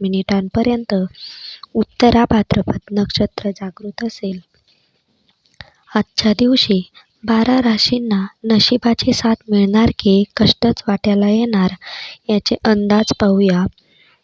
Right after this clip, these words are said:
त्याआधी श्री स्वामी समर्थ या चॅनलवर नवीन असाल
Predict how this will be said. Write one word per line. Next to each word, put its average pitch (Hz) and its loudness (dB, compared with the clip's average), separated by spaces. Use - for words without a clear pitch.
त्याआधी 220 0
श्री 233 -2
स्वामी 247 -6
समर्थ 240 -4
या 233 -2
चॅनलवर 190 -2
नवीन 208 -2
असाल 196 -6